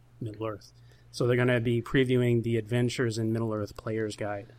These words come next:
at Gen Con in twenty sixteen, and I am so excited.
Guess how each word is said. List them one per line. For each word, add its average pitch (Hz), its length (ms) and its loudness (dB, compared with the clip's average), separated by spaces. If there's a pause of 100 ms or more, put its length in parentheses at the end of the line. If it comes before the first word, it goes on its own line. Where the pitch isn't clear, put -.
(160)
at 117 200 -6
Gen 110 240 -4
Con 113 200 -8
in 117 60 -12
twenty 113 240 -10
sixteen, - 440 -16
and 107 100 -16
I 110 100 -8
am 110 200 -8
so - 580 -4
excited. 113 560 -6